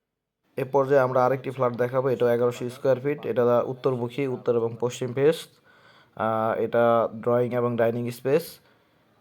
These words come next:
এই ফ্ল্যাটটিতেও আপনি দুই মাসের মধ্যেই উঠতে পারবেন, সর্বোচ্চ দুই মাসের মধ্যে রেডি করে দেওয়া হবে। আহ, এমন মতো টাইলস করতে পারবেন।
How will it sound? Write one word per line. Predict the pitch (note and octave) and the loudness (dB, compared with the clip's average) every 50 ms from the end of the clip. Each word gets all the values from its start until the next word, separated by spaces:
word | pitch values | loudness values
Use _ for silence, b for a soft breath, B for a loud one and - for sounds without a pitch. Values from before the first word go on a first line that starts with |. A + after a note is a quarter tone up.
| _ | _
এই | - B2 | -4 -4
ফ্ল্যাটটিতেও | B2 B2 - C3 B2+ B2+ B2+ - C#3+ C#3+ C#3 C3+ - D3 D3 D3 | -4 0 2 2 2 2 -2 -4 -4 -4 -2 2 4 6 8 8
আপনি | C#3+ C#3 C3 C#3 C#3 C3 | 8 6 6 4 0 0
দুই | B2 A#2+ C3 C3+ | 0 0 -2 -2
মাসের | B2+ B2+ B2 - - B2+ | 0 -2 -2 -2 -2 -4
মধ্যেই | B2 B2 A#2+ A#2+ C3+ C3+ | -4 -4 -4 -2 0 0
উঠতে | B2+ A#2+ A#2+ A#2 - A#2+ | 0 0 -2 -2 -2 0
পারবেন, | - B2+ A#2 A2+ C3 C3+ | 2 2 0 0 0 -4
সর্বোচ্চ | B2+ C3 A#2+ A2+ A2+ A2+ A2+ - | -2 -2 -2 0 0 -4 -4 -4
দুই | A2 G#2+ A#2+ A#2+ | -8 -6 -6 -4
মাসের | A#2+ A2+ A#2 C3+ A#2 | -6 -6 -6 -6 -6
মধ্যে | A2+ A#2 A2+ A#2 G#2+ | -6 -6 -4 -4 -4
রেডি | A2 A2+ G#2+ A2 | -4 -4 -6 -2
করে | A2+ A#2+ A#2 A#2 | -2 0 0 2
দেওয়া | A2+ A#2 A2+ A#2 | 2 2 0 2
হবে। | A#2 A2 A#2 D3+ | 0 -2 -2 -2
আহ, | G3+ - - _ - - _ _ _ _ _ _ _ _ - G#2+ A2 A2+ A2 A2 A2 | -4 -6 -12 _ -20 -20 _ _ _ _ _ _ _ _ -8 -6 -4 -2 -2 -2 -2
এমন | A#2 A#2+ A#2+ A#2+ | -2 -2 -4 -4
মতো | A#2+ B2 B2 A#2+ - B2 | -2 -4 -4 -2 -2 -2
টাইলস | B2 A#2 A#2 A#2 A#2 A#2 - | 2 2 2 2 2 0 -4
করতে | - - B2 A#2 B2+ B2 | -2 -2 -2 0 0 -2
পারবেন। | A2 A#2+ A2+ A2+ A#2 C3+ E3+ | 0 2 2 4 2 2 0